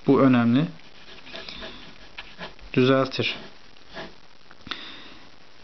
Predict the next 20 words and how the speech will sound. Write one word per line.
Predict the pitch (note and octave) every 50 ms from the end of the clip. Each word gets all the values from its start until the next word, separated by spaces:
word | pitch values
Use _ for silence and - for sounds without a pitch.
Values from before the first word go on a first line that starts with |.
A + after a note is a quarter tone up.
| - -
Az | D3 D#3 D3+ E3+
önce | F3 F3 F3 F3
ben | F3 F3+ F3 F3+
ne | F#3
yapmıştım? | F#3 F3 C#3 C#3 C3+ - - F#3+ F3+ F3+
T | - - D#3+ D#3+ D#3+
artı | D#3+ D#3+ D#3 D#3 - -
bire | D#3 D3 D#3 C#3+
eşit | B2 A#2 - - -
demiştim. | A#2 A2+ G#2+ - - - G#2+ G#2+ - - - - - - -
T | - D#3 D#3+ E3
artı | E3 E3 E3+ E3+ E3 - E3
bire | E3+ E3+ E3+ E3 E3 - -
eşitlersem | D3+ C3+ - F3+ F3+ F3+ - F#3 G3 G3+ F#3 - - - G#3 G#3+ A3+ A3+ - - - - - - - - - -
ne | E3+ F3+
kadar | F3 - F3+ E3+ F#3 F#3 F3
hata | D#3 E3 E3 E3 - - F#3 F#3 F3+
tespit | - - F3 E3 - - - E3+ -
edeceğini | D3 B2+ A#2+ A2+ A2+ A2+ A2 A2 G#2+
buluyorum. | G#2+ A2 G#2+ G#2+ G#2+ G#2 G#2+